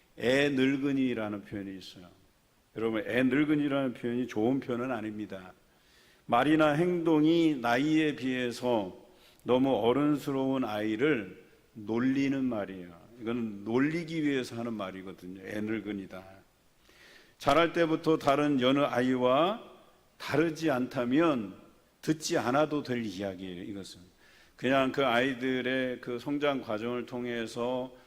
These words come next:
그 또래 집단과 인격적으로 교제하고 자라가면 이런 일을 듣지 않아도 된다는 것이죠.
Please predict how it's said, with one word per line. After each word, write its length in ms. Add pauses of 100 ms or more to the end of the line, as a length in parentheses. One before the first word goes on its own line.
(140)
그 180
또래 300
집단과 920
인격적으로 600
교제하고 840
자라가면 920
이런 240
일을 380
듣지 400
않아도 420
된다는 420
것이죠. 540